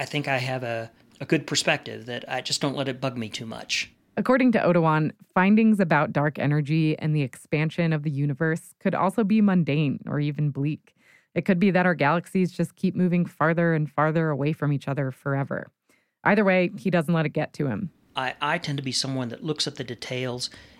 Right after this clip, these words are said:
Speaker 1: and is very, um, overly wrought with the details. And, and so I think I get too uptight about things a lot.
Speaker 2: Which brings us back to our original question.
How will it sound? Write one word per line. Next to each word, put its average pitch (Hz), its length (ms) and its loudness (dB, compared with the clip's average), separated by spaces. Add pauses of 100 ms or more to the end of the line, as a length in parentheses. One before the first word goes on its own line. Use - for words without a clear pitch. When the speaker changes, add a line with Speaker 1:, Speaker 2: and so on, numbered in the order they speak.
Speaker 1:
and 113 160 -10
is 110 180 -8
very, 127 580 0
um, 110 460 -10 (840)
overly 143 400 4
wrought 120 480 0 (300)
with 117 180 -10
the 120 80 -6
details. 117 720 -8 (280)
And, 117 400 -6
and 120 440 -8
so 127 400 0
I 135 120 -4
think 131 200 -4
I 131 80 0
get 135 180 -4
too 156 120 0
uptight 151 440 2
about 113 320 -8 (100)
things 113 320 -4
a 117 80 -10
lot. - 380 -4
Speaker 2:
Which - 260 -2
brings 220 240 4
us 214 140 2
back 165 220 0
to 190 100 2
our 151 220 2
original 143 380 0
question. - 640 -8